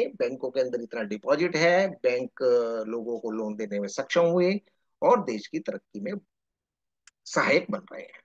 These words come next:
Thus, money plays a paramount role in capital formation and standard of storage of savings। Another point is that we, we have discussed standard of deferred payment।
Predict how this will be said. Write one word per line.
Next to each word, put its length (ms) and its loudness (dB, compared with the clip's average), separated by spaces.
Thus, 160 4
money 260 0
plays 260 2
a 120 2
paramount 380 4
role 320 -4
in 60 -8
capital 280 -4
formation 400 2
and 360 -2
standard 480 -4
of 100 -4
storage 480 -10
of 20 -12
savings। 280 -18
Another 240 10
point 360 4
is 160 -4
that 280 0
we, 100 -4
we 320 -4
have 120 2
discussed 500 0
standard 520 2
of 80 4
deferred 400 -8
payment। 680 -20